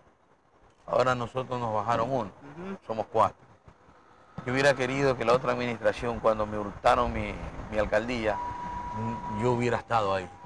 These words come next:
Speaker 1: para ver cómo llegaba. Ahí llegaba, en ese entonces llegaba un millón de dólares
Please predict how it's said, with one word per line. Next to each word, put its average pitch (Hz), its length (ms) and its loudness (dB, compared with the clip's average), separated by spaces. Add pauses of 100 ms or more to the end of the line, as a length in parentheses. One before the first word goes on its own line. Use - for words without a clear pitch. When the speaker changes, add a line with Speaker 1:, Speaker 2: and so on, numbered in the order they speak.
(280)
Speaker 1:
para 101 240 2
ver 120 260 2
cómo 113 240 -2
llegaba. 117 520 6
Ahí 123 120 2
llegaba, 143 280 2
en 147 80 0
ese 139 100 -4
entonces 135 300 -4
llegaba 139 160 -2
un 131 60 -4
millón 139 180 -6
de 139 60 -4
dólares 180 360 0